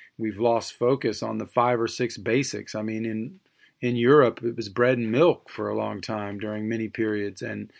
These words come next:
you could sustain health with eggs, bread, and milk, and, and proper salt, and, um, and, uh, you know, 'cause the proper milk would have proper iodine and proper cream, and, and so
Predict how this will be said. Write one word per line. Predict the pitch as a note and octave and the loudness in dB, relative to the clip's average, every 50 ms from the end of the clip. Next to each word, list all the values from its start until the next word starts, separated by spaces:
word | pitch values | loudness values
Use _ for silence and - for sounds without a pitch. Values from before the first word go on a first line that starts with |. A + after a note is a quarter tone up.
| - - - _ | -20 -20 -18 _
you | - A2+ | -10 -8
could | A2+ - - - | -4 -4 -6 -4
sustain | - C#3 A#2 - - C3 C3 C3 B2 | -4 -4 -4 -2 0 2 2 2 2
health | A2 C#3 D3+ D3+ C3+ - - | 2 4 4 2 2 0 -4
with | B2+ A2+ G#2+ - | -8 -8 -6 -4
eggs, | B2 A#2 B2 B2+ A2 F#2+ | -2 -2 -2 -2 -4 -2
bread, | G2 A2 A#2 B2 A#2 | 0 2 2 2 2
and | A2 A2 | 2 0
milk, | A#2+ C#3 C3 A2 - - - - | 2 2 0 0 -2 -8 -14 -12
and, | D3 B2 G#2+ G#2+ G#2+ G#2+ - _ _ - _ _ _ _ | -10 -8 -8 -8 -8 -10 -12 _ _ -20 _ _ _ _
and | A2+ G#2 - | -12 -10 -2
proper | - B2 A2+ - A#2 A2+ | 0 0 0 0 -2 -6
salt, | - - C#3 C3 A#2+ - - - | -2 2 2 4 4 2 -2 -6
and, | G#3+ D#3 A#2 G#2+ G#2 G#2 | -10 -10 -8 -6 -6 -6
um, | G2+ G2+ G2+ G2+ G2 F#2+ F#2+ F#2+ _ _ _ _ _ _ _ _ _ _ _ _ _ _ _ _ _ _ - - - | -8 -8 -10 -10 -10 -10 -12 -14 _ _ _ _ _ _ _ _ _ _ _ _ _ _ _ _ _ _ -14 -8 -6
and, | C3 A#2 A2 A2 A2 | -6 -6 -4 -6 -6
uh, | G#2+ G#2 G#2 A#2 - - | -6 -8 -8 -8 -8 -2
you | E3 C#3 A#2+ | 0 2 2
know, | A2+ G#2+ A2 | 2 0 0
'cause | G#2+ B2+ A2 G2 | 0 -2 -2 -2
the | A2 A2+ | -2 -4
proper | - _ B2+ A2+ G#2+ - - A#2 | -2 _ 0 0 0 0 -2 -2
milk | A#2 C3 D3 D3+ D3 - | 0 0 0 0 0 0
would | C#3 A#2+ | 0 2
have | A#2+ A#2 A2 - | 2 0 0 2
proper | - A#2+ A2+ A2+ B2 B2 | 4 4 4 4 4 4
iodine | C3 C#3+ E3+ D#3 C3 A#2 A2+ G#2 G2+ F#2+ F#2 F2+ - _ - - - - - - - - - - _ _ | 4 6 6 6 4 2 0 -2 -2 -4 -6 -8 -12 _ -20 -20 -20 -20 -20 -20 -20 -20 -20 -20 _ _
and | D3 B2 A2+ G#2+ G#2+ G#2 G#2 G2 - | -4 -2 -2 -2 -2 -4 -4 -6 -2
proper | - A#2 A2 A2 - A2+ | 0 0 2 2 0 -4
cream, | - - - D3 E3 E3 C#3+ B2 A2+ G#2+ G#2 | -6 -2 0 0 2 4 4 2 2 0 -2
and, | G#2 G#2 G#2+ - | -4 -4 -6 -4
and | - C3+ A#2 | -4 -4 -4
so | - - B2 A#2 A2+ A2+ A#2 - - | 0 0 0 2 4 2 2 0 -2